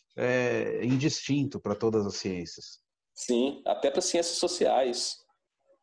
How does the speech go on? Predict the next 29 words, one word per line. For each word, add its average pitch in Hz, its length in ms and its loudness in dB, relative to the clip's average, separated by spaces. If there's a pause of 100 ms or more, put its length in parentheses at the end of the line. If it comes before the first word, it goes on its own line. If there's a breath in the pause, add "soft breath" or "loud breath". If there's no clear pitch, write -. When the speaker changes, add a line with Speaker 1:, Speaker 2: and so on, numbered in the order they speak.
(120)
Speaker 2:
O - 100 -16
Popper 107 260 2
tem 160 120 0
um 147 140 4
livrinho, 123 520 2
um 92 220 -10
livretinho, 101 500 0
que - 160 -6
é 87 40 0
a 82 40 0
Lógica 101 400 0
das 92 140 -2
Ciências 101 240 0
Speaker 1:
Sim. 98 80 2
Speaker 2:
Sociais, 104 420 2
que - 100 -2
ele 117 80 2
defende 175 380 0
que - 80 0
a 180 40 2
lógica 156 300 2
das 147 120 0
ciências 135 200 0
sociais - 420 0 (360 loud breath)
é - 80 4
idêntica - 800 0
à 185 80 2
lógica 175 420 2 (300)
do, 208 160 -12